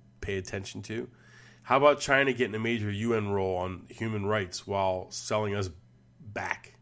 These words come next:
medical equipment to solve the pandemic that was created and denied by them? While they manufacture ninety-five, ninety-five percent of our medicine.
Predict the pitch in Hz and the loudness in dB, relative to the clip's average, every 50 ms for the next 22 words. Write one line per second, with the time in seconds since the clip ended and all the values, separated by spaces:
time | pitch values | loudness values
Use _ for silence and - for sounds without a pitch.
0 | - _ - - - - - 101 98 95 - 101 98 92 90 - 107 98 98 98 | -20 _ -20 -20 -18 -8 -6 -4 -4 -4 -4 -6 -8 -8 -6 -6 -8 -8 -8 -8
1 | 92 - - 95 95 92 87 85 82 - 92 87 90 92 101 101 98 95 90 - | -10 -8 -6 -6 -8 -8 -8 -12 -10 -10 -10 -8 -6 -6 -6 -6 -6 -8 -10 -10
2 | 90 85 85 87 - - - - 117 131 139 143 120 104 101 101 104 - - - | -14 -14 -14 -14 -16 -16 -10 -4 -4 -2 -2 -2 -4 -4 -8 -8 -10 -14 -18 -20
3 | - - - - - - _ - - 127 135 131 131 131 123 131 135 143 160 160 | -20 -20 -20 -20 -20 -20 _ -6 -2 0 0 0 0 -2 -4 -2 -2 -2 -2 -4
4 | 131 117 92 85 85 85 80 67 - - _ _ _ - _ - _ _ _ _ | -2 -2 -4 -4 -4 -10 -16 -20 -20 -20 _ _ _ -20 _ -20 _ _ _ _
5 | - - - _ _ _ - _ _ - - 98 110 123 139 156 160 165 151 139 | -20 -20 -20 _ _ _ -20 _ _ -20 -10 0 4 6 6 6 6 6 2 2
6 | 123 117 110 110 113 107 - 110 98 98 95 - 98 98 95 92 98 95 92 - | 2 2 0 -2 -4 -4 -2 -2 -2 -2 -2 -4 -6 -4 -4 -4 -4 -6 -6 -4
7 | 98 95 92 90 - 98 101 98 98 95 92 - 95 90 90 95 92 87 - 92 | -4 -4 -4 -6 -6 -4 -2 -2 -2 -4 -6 -6 -6 -6 -6 -8 -10 -10 -8 -8
8 | 90 90 90 87 87 90 95 98 98 92 - - - - - | -8 -6 -6 -8 -8 -6 -6 -6 -6 -6 -6 -10 -12 -14 -20